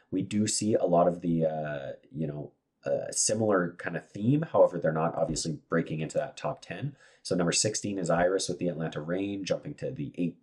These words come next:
or, uh, moving eighteen spots. Kevster with the L A Glads moving eleven. Gator with the,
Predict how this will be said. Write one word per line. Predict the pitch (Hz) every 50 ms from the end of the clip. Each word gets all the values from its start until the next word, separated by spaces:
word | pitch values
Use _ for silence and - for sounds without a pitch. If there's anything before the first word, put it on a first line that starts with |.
| _ _ -
or, | 87 82 80 76 73
uh, | 71 69 69 - -
moving | - 101 92 85 78 - -
eighteen | 101 98 - - - - 117 117 113 110
spots. | - - - 113 110 107 101 - - - - - - _ _ _ _ -
Kevster | - - - - - - - - 113
with | 107 104 -
the | 95 80
L | 92 92
A | 90 85
Glads | 82 - 80 76 80 85 - - -
moving | 82 76 69 71 71
eleven. | 69 71 76 85 92 90 98 95 90 85
Gator | - 90 92 98 107 107 101 90
with | 82 82 82 - -
the, | - - 78 73 - - 69 -